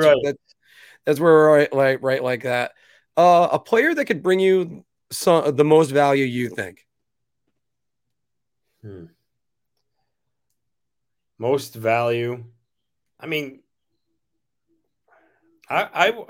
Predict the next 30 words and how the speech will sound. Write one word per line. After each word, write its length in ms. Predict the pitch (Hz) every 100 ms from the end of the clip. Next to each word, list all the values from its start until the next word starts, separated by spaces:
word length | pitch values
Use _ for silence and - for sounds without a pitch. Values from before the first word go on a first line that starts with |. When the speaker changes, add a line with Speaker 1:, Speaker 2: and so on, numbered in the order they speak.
| 160
Speaker 1:
I 40 |
g-, 120 | 165
I 20 | 170
mean, 180 | 175
I 80 | 156
guess 420 | 143 185 214 - - _ _ _ _ _ _
maybe, 600 | 123 156 208 240 190 127 -
uh, 60 | - - -
may-, 260 | - 151 180
he's 240 | 175 165
getting 240 | 160 214 147
older, 580 | 120 123 165 196 180 _ _ _ _ -
but 160 | 135
maybe 260 | 143 156 220
Patrice 440 | 214 175 165 170
Bergeron. 680 | 170 123 147 117 90 82 82 - _ _ _ _ _ _ _ _ _ _
'Cause 140 | - 147
Speaker 2:
Okay. 260 | 214 143
Speaker 1:
he's, 100 | 165 - - _ 127
he's 160 | 165
gonna 180 | 165 190
get, 400 | 170 175 160 _ _ _
he's 180 | 151
gonna 180 | 147 170
get 160 | 180 190
you 60 |
shorthanded 640 | 175 - 160 147 139 131 123
goals. 580 | 107 113 127 - - _ _ _ _ _ _
Um, 460 | 110 113 110 110 110 _
he's 500 | 117 123 120 117